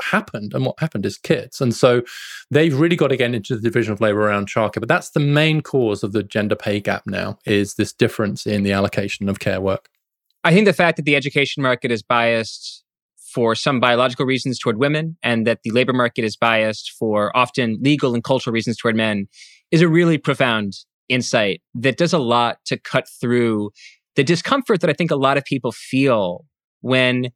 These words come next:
Speaker 2: they have to regard these inequalities that lean toward women when it comes to education achievement.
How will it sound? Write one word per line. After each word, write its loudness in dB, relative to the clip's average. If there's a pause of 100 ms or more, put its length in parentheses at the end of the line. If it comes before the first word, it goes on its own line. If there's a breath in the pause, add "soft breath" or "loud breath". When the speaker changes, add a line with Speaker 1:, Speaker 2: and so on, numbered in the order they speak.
(300)
Speaker 2:
they 4
have -2
to -2
regard 2
these -2
inequalities -2
that -4
lean 0
toward -2
women 2
when -2
it -8
comes -6
to -4
education -2
achievement. -4